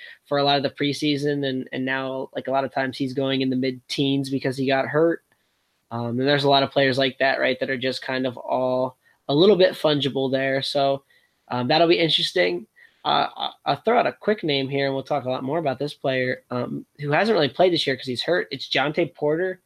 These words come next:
Um, he's actually the brother of Michael Porter Junior. I had him as a top twenty pick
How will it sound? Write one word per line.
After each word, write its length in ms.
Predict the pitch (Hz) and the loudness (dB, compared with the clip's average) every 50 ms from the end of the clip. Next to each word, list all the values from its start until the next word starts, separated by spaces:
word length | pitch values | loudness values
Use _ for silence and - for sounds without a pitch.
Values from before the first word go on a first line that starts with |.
| _ _ _ _ _ _ _ _ _ | _ _ _ _ _ _ _ _ _
Um, 100 | - 123 | -8 -6
he's 120 | 135 131 143 | -4 0 0
actually 260 | 139 135 - 156 135 | 0 0 0 -2 -4
the 100 | 127 - | -4 -2
brother 260 | 139 135 143 156 151 | 0 0 2 2 0
of 60 | 131 | 0
Michael 260 | 135 143 143 - 151 | 0 0 -2 -2 -4
Porter 300 | 139 - 151 147 143 147 | -6 -4 -4 -2 -2 -2
Junior. 520 | 139 131 135 135 139 143 147 151 147 151 - _ _ - - - - _ _ _ - | -2 -2 -2 0 0 0 0 -2 -2 -4 -6 _ _ -20 -20 -20 -20 _ _ _ 2
I 260 | 165 165 175 196 226 | 4 4 6 6 4
had 300 | 208 202 180 170 160 151 | 4 4 4 4 2 2
him 240 | 160 156 151 147 147 | 2 0 -2 -2 -2
as 260 | 147 147 139 131 135 | -2 -2 -2 -2 -2
a 140 | 135 135 131 | -4 -4 -4
top 400 | 127 - 156 151 143 139 - _ _ _ - | -4 -2 0 0 0 0 -2 _ _ _ -14
twenty 360 | - - 147 147 147 147 135 | -10 -8 -6 -4 -4 -4 -4
pick 500 | - - 147 147 143 135 - - - - | -6 -4 -4 -4 -4 -4 -6 -10 -20 -20